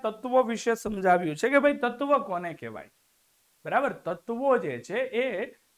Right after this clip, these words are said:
કોને કહેવાય એ આપને કીધું. તો ત્રણ પ્રકારના તત્વો જે છે એ વાહકતાના ગુણધર્મને આધારે નક્કી કરવામાં આવે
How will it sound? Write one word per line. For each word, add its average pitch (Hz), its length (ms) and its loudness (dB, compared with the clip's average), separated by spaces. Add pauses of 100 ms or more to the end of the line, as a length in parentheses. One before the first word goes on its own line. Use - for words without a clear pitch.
(100)
કોને 269 360 2
કહેવાય 180 440 -2
એ 226 220 -2
આપને 175 320 0
કીધું. 160 360 -8 (320)
તો 285 120 0
ત્રણ 285 380 0
પ્રકારના 254 540 0
તત્વો 226 480 -2
જે 214 240 0
છે 202 140 -4
એ 233 300 -2
વાહકતાના 240 960 0
ગુણધર્મને 208 760 -4
આધારે 156 540 -4
નક્કી 175 340 -12
કરવામાં 123 600 -8
આવે 139 340 -6